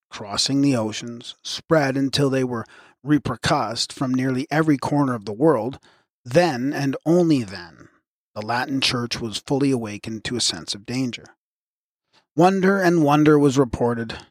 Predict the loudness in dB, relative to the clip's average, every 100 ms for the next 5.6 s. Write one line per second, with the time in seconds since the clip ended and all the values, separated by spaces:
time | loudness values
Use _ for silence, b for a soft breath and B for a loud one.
0 | _ -10 -8 -8 -8 -4 -2 -2 -2 -2
1 | -2 -2 -4 -4 -4 -4 -6 -10 -12 -12
2 | -10 -8 -6 -4 0 0 -2 -6 -8 -4
3 | -4 -2 0 2 2 0 -4 -8 -10 -10
4 | -14 -16 _ _ _ _ -2 0 0 -4
5 | -6 -2 2 2 2 -2